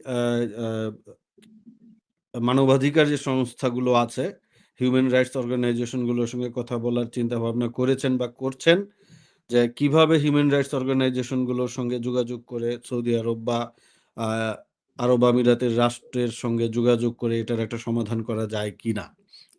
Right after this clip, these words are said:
কারণ এটা তো আসলে এই বিক্ষোভটা তো ওই সৌ-, সৌদি আরব বা আমিরাতের সরকারের বিরুদ্ধে না বা শাসকের বিরুদ্ধে না, এবং আমরা জানি এই দেশগুলো গণতান্ত্রিক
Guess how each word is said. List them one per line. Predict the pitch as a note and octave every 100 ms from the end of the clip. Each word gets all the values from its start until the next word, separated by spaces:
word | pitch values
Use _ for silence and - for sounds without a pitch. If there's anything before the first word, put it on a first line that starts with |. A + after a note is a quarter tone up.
| B2
কারণ | A#2 A#2+
এটা | A#2+ B2+
তো | B2 C3 C3 - - _
আসলে | C3 C3 C3 C3 C3
এই | C#3+ C3
বিক্ষোভটা | B2 B2+ D3 B2 C3
তো | B2+ C#3+ -
ওই | C#3 C3+ C3 -
সৌ-, | C#3 B2
সৌদি | A#2+ C#3 C3 C3+
আরব | C3 C3 B2
বা | B2+ B2+ - _ _ _
আমিরাতের | - C3+ D3+ D3 D3+
সরকারের | C#3+ C#3+ C#3 C3+ C3+
বিরুদ্ধে | B2+ C3 C3+ D#3+
না | E3
বা | C#3 A#2+
শাসকের | - C3 C#3+ C3+
বিরুদ্ধে | C3+ C3+ C#3+ C3+ D3+
না, |
এবং | B2+ B2+
আমরা | C3+ C3
জানি | B2 C#3 E3+
এই |
দেশগুলো | B2 A#2+ A#2+ B2
গণতান্ত্রিক | A#2 A#2+ A#2+ A#2+ A2+ A#2